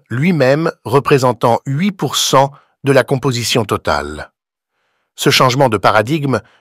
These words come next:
ne reflète pas seulement l'évolution du paysage économique, mais signale également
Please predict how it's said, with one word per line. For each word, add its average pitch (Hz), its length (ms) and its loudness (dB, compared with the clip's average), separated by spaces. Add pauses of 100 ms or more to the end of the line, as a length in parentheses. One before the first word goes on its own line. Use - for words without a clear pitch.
(120)
ne 143 120 2
reflète 139 380 2
pas 151 140 2
seulement 131 360 2
l'évolution 117 520 -2
du 113 100 -6
paysage 113 440 -2
économique, 143 640 -2 (380)
mais 147 120 4
signale 180 480 2
également 151 600 2